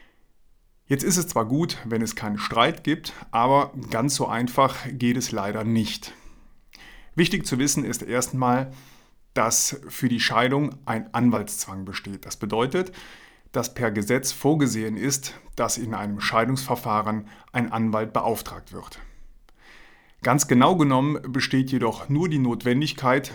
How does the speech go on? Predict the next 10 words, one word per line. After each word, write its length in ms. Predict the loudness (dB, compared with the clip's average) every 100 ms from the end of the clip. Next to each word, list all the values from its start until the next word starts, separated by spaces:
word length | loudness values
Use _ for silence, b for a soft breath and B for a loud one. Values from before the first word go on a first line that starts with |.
| -8
dass 180 | -4 -4
der 240 | -4 -2 0
Antrag 600 | 0 0 2 2 2 -2
auf 200 | -2 2
Scheidung 480 | 4 6 4 -2
von 180 | -4 -8
einem 240 | -6 -6 -4
Rechtsanwalt 640 | -4 -4 -4 -2 -4 -8
gestellt 440 | -10 -8 -8 -10
wird. 320 | -14 -16 -20